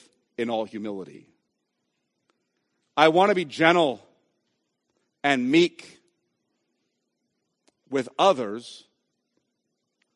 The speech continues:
as God has been with me." Gentleness is the quality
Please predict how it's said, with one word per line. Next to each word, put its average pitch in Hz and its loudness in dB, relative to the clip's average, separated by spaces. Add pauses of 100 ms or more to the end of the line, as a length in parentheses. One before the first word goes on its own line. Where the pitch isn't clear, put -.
(160)
as 95 -14
God 135 -4
has 110 -12
been 113 -8
with 98 -16
me." 90 -18 (2250)
Gentleness 131 -4
is 131 -4
the 117 -14
quality 123 -6